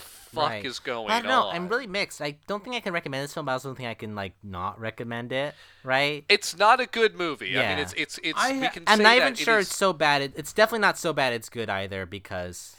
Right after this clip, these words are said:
Speaker 2: it,
Speaker 1: It,
Speaker 2: it's just,
Speaker 1: like I said,
Speaker 2: it's
Speaker 1: it's,
Speaker 2: just
Speaker 1: it's
Speaker 2: different.
Speaker 1: not on the level of, of a Neil Breen film, but it's probably the closest The Asylum ever flew
Speaker 2: Well, I have to
Speaker 1: to
Speaker 2: wonder, though,
Speaker 1: that. It's
Speaker 2: would people who aren't that interested in, like,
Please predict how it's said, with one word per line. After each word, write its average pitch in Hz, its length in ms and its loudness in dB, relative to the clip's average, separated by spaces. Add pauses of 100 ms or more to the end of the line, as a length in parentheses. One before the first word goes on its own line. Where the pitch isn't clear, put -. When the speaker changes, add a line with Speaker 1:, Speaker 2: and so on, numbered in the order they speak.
(100)
Speaker 2:
it, - 80 -2
Speaker 1:
It, - 120 -8
Speaker 2:
it's 127 160 -8
just, 180 180 -2
Speaker 1:
like 226 220 4
I 220 80 4
said, 170 340 0
Speaker 2:
it's 170 120 -2
Speaker 1:
it's, - 80 -6
Speaker 2:
just 220 380 -2
Speaker 1:
it's 165 100 0
Speaker 2:
different. 156 180 0
Speaker 1:
not 240 220 6
on 254 120 2
the 220 100 2
level 160 460 2
of, - 140 -8 (280)
of 156 180 -4
a 147 60 0
Neil 135 320 -4
Breen 117 460 -10
film, 165 520 -8
but 135 160 -4
it's 135 180 -6
probably 165 300 0
the 143 120 -12
closest 135 880 -6
The 120 100 -10
Asylum 110 540 -6
ever 101 220 -8
flew - 240 -18
Speaker 2:
Well, 220 80 4
I 247 60 4
have - 60 -2
to 262 80 -4
Speaker 1:
to 233 40 0
Speaker 2:
wonder, 269 180 2
though, 180 140 4
Speaker 1:
that. - 140 -10
It's 120 160 -10
Speaker 2:
would 185 120 -4 (100)
people 220 440 -6
who 208 340 -4 (500)
aren't 175 220 0
that 170 180 2
interested 165 460 -4
in, 147 180 -6
like, 139 260 -2